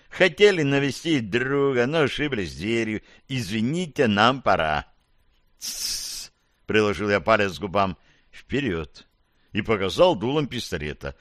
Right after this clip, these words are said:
куда следует идти. Они пошли.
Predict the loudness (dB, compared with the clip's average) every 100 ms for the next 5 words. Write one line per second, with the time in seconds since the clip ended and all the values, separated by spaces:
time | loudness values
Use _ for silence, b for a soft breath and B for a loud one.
0 | b b -6 2 4 2 -2 -4 -4 -4
1 | -8 -12 -14 -14 -14 -14 _ _ _ _
2 | _ _ 0 2 2 0 -2 -4 -8 -8